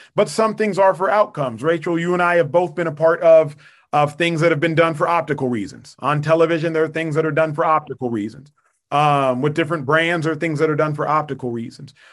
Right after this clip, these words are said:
But I do think that some people and some companies also care about outcomes and not just optics. So, yeah, I mean, where, where are we? I think now we are more enlightened, but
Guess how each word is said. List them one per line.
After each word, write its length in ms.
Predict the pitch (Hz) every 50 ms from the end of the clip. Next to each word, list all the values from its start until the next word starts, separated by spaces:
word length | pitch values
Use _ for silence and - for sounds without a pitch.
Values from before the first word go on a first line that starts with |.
| _ _
But 100 | - 165 175
I 100 | 170 160
do 240 | 123 123 190 196 175
think 460 | 147 - - 180 175 160 151 139 110
that 340 | 120 147 147 143 139 143 - _ _ _ _ _ _ _ _ _ _ 131
some 340 | - - 180 175 165 160
people 380 | 147 147 160 156 147 143 143 139
and 100 | 131 127
some 240 | 127 160 156 147 147 147
companies 640 | - 143 135 127 131 131 131 123 117 113 - - _ _ _ _ _ _ _ _
also 420 | - 147 147 143 131 - 151 139 127
care 280 | 123 139 143 131 123
about 280 | 123 120 117 110 127 - -
outcomes 680 | 135 127 123 123 - - 127 127 117 117 110 110 104
and 220 | - 135 120 117 120
not 320 | 123 117 117 - - 117
just 580 | 95 98 117 127 117 107 104 - - - _ _ _ _ _ _ _ -
optics. 520 | 139 127 - - - - 107 92 - -
So, 420 | - 208 208 202 196 185 180 - - _ _ _ _ _ _ _ _ _ _ _ -
yeah, 180 | 202 254 254
I 40 | 240
mean, 200 | 226 226 208 185
where, 200 | 175 202 220 226
where 220 | 190 185 214 208 190
are 140 | 196 220 233
we? 180 | 262 277 269 -
I 120 | 202 196
think 180 | 190 226 214 208 - - _
now 340 | 170 160 175 190 208 214 214
we 180 | 202 208 202 196
are 60 | 185
more 240 | 175 185 196 196 185
enlightened, 540 | 170 160 175 202 233 226 196 208 233 - - _ _ _ _ _ _
but 380 | 185 185 180 170 165 160 -